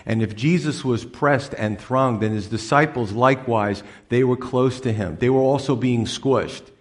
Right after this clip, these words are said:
It was funny. It's funny, I have to laugh. Sometimes the disciples would say to Jesus, "Send the multitude away." <laughs> You know, every day another crowd. I'm, <laughs> I can't breathe. <laughs> You know what I'm saying?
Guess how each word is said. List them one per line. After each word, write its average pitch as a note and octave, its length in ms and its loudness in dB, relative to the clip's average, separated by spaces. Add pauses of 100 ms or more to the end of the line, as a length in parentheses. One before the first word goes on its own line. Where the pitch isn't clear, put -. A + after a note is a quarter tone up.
(480)
It C#3 60 4
was C#3 200 2
funny. D#3+ 260 4
It's B2+ 140 0
funny, D3+ 260 4
I B2 40 6
have B2 140 2
to C3 60 -2
laugh. B2+ 220 4
Sometimes B2+ 460 0
the A#2 80 -2
disciples A#2 600 2
would G#2+ 140 -4
say A#2 160 2
to A2+ 80 2
Jesus, A2 320 -2
"Send F3 220 0
the G3+ 40 2
multitude C#3+ 520 2
away." G2 440 2 (200)
<laughs> - 180 -6
You B2 120 6
know, A2+ 320 2 (220)
every C3+ 280 4
day C3 260 6
another B2+ 260 2
crowd. B2 440 4
I'm, F#2 440 0
<laughs> - 80 -14
I A2+ 60 4
can't C3+ 300 2
breathe. A#2+ 440 2
<laughs> F#2 40 -2
You G2 80 -2
know C#3 80 4
what A#2+ 80 4
I'm B2 80 4
saying? C3 380 2